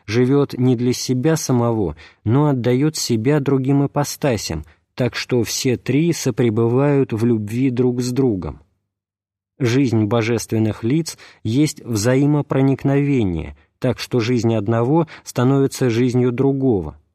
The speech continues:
Таким образом, бытие Бога осуществляется как «событие», как любовь,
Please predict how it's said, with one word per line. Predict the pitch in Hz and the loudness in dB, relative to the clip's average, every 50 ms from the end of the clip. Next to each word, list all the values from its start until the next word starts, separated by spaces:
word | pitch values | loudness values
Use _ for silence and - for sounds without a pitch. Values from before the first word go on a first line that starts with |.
| _ _ _ _ _ _ _ _ _ _ _ _ _ _ - | _ _ _ _ _ _ _ _ _ _ _ _ _ _ -4
Таким | - 113 - 123 120 127 | -4 -2 0 0 2 2
образом, | 127 117 107 123 120 98 120 120 117 110 | 2 0 0 0 0 0 0 0 0 0
бытие | 120 117 127 123 - - 127 123 120 120 120 113 | -2 0 -2 -2 -2 -2 -2 0 0 0 0 0
Бога | 104 101 110 135 165 175 151 101 90 78 - - - - - - | -2 -2 0 0 2 2 0 -2 -4 -6 -10 -14 -20 -16 -10 -6
осуществляется | 110 - - 127 120 - 127 117 - - 123 139 147 147 147 143 - - - 143 135 | -6 -4 -2 -2 -2 -2 -4 -6 -6 -4 -2 0 2 2 2 0 -2 -2 -4 -4 -2
как | - 139 135 - - - - _ - | -2 -4 -4 -6 -8 -14 -20 _ -12
«событие», | - - - - 139 139 139 135 131 127 135 131 - - 139 143 135 131 131 120 92 - - - - _ _ - | -10 -6 -2 0 2 2 2 2 2 0 -2 -2 -2 -4 -2 -2 0 0 0 0 -2 -4 -8 -14 -20 _ _ -4
как | - 135 117 - - | -2 -2 -2 0 0
любовь, | 127 139 143 143 147 156 143 110 82 - | 0 0 0 2 2 2 2 2 0 -4